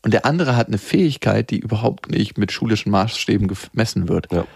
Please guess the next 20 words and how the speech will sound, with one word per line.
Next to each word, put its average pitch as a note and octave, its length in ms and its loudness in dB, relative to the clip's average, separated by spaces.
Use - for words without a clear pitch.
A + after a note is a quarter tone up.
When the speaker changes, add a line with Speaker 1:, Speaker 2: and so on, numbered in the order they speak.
Speaker 1:
Und G#2 260 2
all E3 340 2
die C3 140 -2
Fähigkeiten G#2+ 840 -2
sind G#2 440 -2
wichtig, - 560 -2
aber G2+ 180 4
in G2+ 80 0
unserem A2 280 -2
statischen A2+ 500 -2
System A#2+ 720 -2
gehen G2 520 0
so G#2+ 140 2
viele A2 260 0
Dinge, A2 340 2
so F#2+ 120 -4
viele G2 200 -2
Qualitäten G#2 640 -2
oftmals G#2 360 -2
verloren. A2 300 0